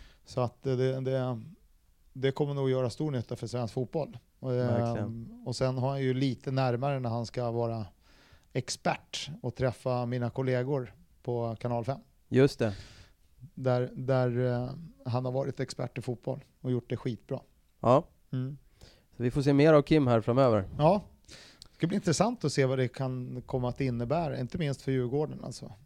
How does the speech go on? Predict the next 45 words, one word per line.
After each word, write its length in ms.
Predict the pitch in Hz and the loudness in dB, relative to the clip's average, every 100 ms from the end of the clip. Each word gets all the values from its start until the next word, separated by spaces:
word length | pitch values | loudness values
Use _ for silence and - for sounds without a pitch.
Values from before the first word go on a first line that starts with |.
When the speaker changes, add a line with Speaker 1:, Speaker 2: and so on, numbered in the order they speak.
| - | -6
Speaker 2:
Mm. 280 | 127 117 123 | 0 2 2
Speaker 1:
Eh, 200 | 120 120 | 0 -2
men 180 | 127 131 | -4 -2
liksom 220 | 127 135 | -2 0
rent 220 | 131 123 | -2 -2
publikt 420 | 131 156 196 - | -4 -2 -2 -6
också 200 | 117 - | -12 -10
lite 200 | 127 - | -10 -4
grann 220 | 123 127 | -4 -4
sådär. 320 | - - - 110 - _ | -8 -10 -12 -14 -20 _
Drar 420 | 120 131 156 180 | -2 0 2 2
han 200 | 175 151 | -2 -4
med 180 | 131 120 | -4 -6
folk, 340 | - 123 127 - | -6 -8 -8 -12
tro? 440 | - 147 123 117 - - - - - - | 0 2 2 -6 -16 -20 -20 -20 -20 -12
Eller, 480 | 131 123 120 120 113 117 117 | -6 -2 0 0 2 0 0
eh, 80 | 113 98 - _ _ _ - | -4 -8 -18 _ _ _ -4
ja, 240 | 139 196 - | -2 -2 -4
det 200 | - - | -18 -8
blir 100 | 160 | -6
intressant. 500 | 156 139 147 - _ _ | -6 -8 -8 -12 _ _
Speaker 2:
Verkligen. 540 | 120 113 104 127 92 - - - - _ | 2 4 4 2 0 -4 -18 -20 -20 _
Och 80 | 110 | 4
det 60 | 127 | 6
är 60 | |
bra 280 | 127 135 139 | 10 10 10
för 360 | - 117 110 104 | 6 4 4 4
alla 220 | 113 113 | 2 0
svensk 200 | 113 - | -2 -6
fotboll 360 | 117 - 120 | -6 0 2
att 220 | 110 - - | 4 0 0
det 80 | |
är 120 | 107 107 | -2 -2
fler 240 | - 123 | 0 0
klubbar 360 | - 113 104 98 | 0 -2 0 -2
som 320 | - 98 95 - - - - _ - | -4 -8 -8 -16 -20 -20 -20 _ -20
får 420 | - 120 120 113 | -4 4 6 6
bra 340 | 123 123 120 | 4 6 8
lag, 380 | 117 147 110 104 | 10 8 8 6
så 80 | 120 | 0
att 60 | 117 | 0
det 60 | |
Speaker 1:
Mm. 40 | 113 | 2
Speaker 2:
blir, 280 | 113 107 107 | 2 2 2
eh, 40 | 104 | 0